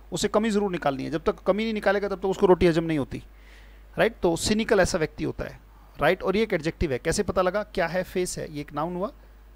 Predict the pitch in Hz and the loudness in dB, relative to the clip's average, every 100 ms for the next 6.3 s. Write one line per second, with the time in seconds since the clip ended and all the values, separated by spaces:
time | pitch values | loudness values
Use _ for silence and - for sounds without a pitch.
0 | - - 139 - 170 - 196 220 147 131 | -20 -12 -10 -2 -2 0 -2 -2 -2 -2
1 | 120 123 151 180 196 175 165 - 127 - | -4 -8 -6 -4 0 2 2 -2 -6 -6
2 | 160 175 214 202 202 160 165 185 - 147 | -2 0 0 0 2 4 4 2 -2 -2
3 | - - - - - - - 180 165 175 | -2 -4 -6 -12 -20 -10 -2 0 0 0
4 | 147 117 113 - - - - - - - | -2 -4 -8 -18 -20 -20 -20 -20 -20 -20
5 | - - - - - - - - - - | -20 -20 -20 -20 -20 -20 -20 -20 -20 -8
6 | - 185 208 | 0 0 0